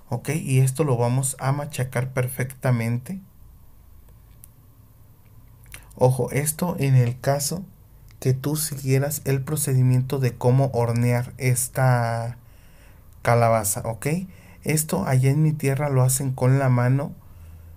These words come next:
eh, para que quede más, eh, incorporado todo, pero yo aquí estoy utilizando un pisapapas.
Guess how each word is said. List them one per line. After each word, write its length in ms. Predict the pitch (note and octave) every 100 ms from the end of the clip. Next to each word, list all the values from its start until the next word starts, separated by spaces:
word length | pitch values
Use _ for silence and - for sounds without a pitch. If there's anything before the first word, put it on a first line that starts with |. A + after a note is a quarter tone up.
| - - -
eh, 320 | B2 A#2+ A2+
para 240 | A2+ A#2+ A#2
que 160 | A#2+
quede 260 | - B2+ C3+
más, 760 | B2+ C3 C3 C3+ C#3 D3 - - - -
eh, 180 | - - - -
incorporado 840 | B2 - A#2+ B2 A#2+ A#2+ C3 C3
todo, 320 | C3 C3+ D3
pero 120 | C#3
yo 160 | B2+ C3
aquí 180 | C3 C3+
estoy 200 | - C#3+
utilizando 640 | C#3 C3 B2 - B2+ C3
un 280 | B2+ C3+ C3
pisapapas. 960 | C#3 C3 C#3+ C3 A#2+ - A#2 - -